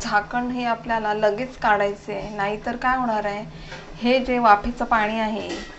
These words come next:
ते पुन्हा त्या कोथिंबीर वडीवर पडू शकतं, म्हणून आपण झाकण हे लगेच काढायचं आहे.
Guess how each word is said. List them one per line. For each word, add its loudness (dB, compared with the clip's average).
ते 4
पुन्हा 2
त्या 6
कोथिंबीर 0
वडीवर 2
पडू 0
शकतं, -8
म्हणून 4
आपण 4
झाकण -2
हे 0
लगेच 2
काढायचं 2
आहे. -8